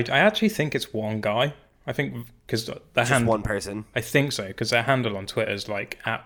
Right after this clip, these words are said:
Speaker 1: Vine two D, and they always refer to themselves in, like, first person as a single person, not as a company.
Speaker 2: Okay, it's like Notch.
Speaker 1: Mm-hmm.
Speaker 2: Yeah, interesting.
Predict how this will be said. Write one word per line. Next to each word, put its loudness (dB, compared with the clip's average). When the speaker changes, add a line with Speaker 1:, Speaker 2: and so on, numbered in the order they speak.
Speaker 1:
Vine -4
two -4
D, -4
and -4
they 2
always 0
refer -2
to -8
themselves -6
in, -10
like, -14
first -4
person -2
as -2
a -4
single -8
person, -2
not -2
as -6
a -4
company. -4
Speaker 2:
Okay, -4
it's -14
like -2
Notch. 0
Speaker 1:
Mm-hmm. -8
Speaker 2:
Yeah, -8
interesting. -12